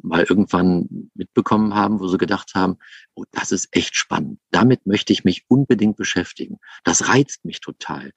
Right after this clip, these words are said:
Ähm, da, da ist wirklich so ein Feuer entfacht worden und dem will ich jetzt unbedingt nachgehen.“ Und damit habe ich total Lust, mich die nächsten Monate richtig reinzuknien.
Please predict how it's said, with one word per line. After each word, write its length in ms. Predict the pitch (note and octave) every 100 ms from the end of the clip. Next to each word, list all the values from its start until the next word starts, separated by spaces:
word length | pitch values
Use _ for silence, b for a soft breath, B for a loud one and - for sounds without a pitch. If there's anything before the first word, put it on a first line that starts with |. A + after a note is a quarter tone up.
| b b b b _ - -
Ähm, 300 | - E2 E2
da, 180 | - F2+
da 160 | - F2+
ist 220 | - -
wirklich 240 | G#2 -
so 120 | - F#2+
ein 80 |
Feuer 520 | - - C#3 B2 - - B B -
entfacht 540 | E2 - G2 - -
worden 300 | D#2 D#2 -
und 120 | - - -
dem 320 | A#2 D3+ B2+
will 100 | B2
ich 100 | A2
jetzt 180 | A2 -
unbedingt 520 | G3 F3+ C#3+ C#3 -
nachgehen.“ 420 | C#3 C3+ - - -
Und 140 | -
damit 280 | G2 G#2 - B B B -
habe 100 | F#2+
ich 60 |
total 300 | - G2 A2+
Lust, 440 | A2+ D3+ E3+ - - b b
mich 140 | G#2 -
die 100 | F#2+
nächsten 380 | A2 A#2 - G2+
Monate 600 | A2 A#2 G2+ - G#2 F#2+ B B
richtig 360 | - B2+ A#2 -
reinzuknien. 720 | G2+ C3 - - - - D2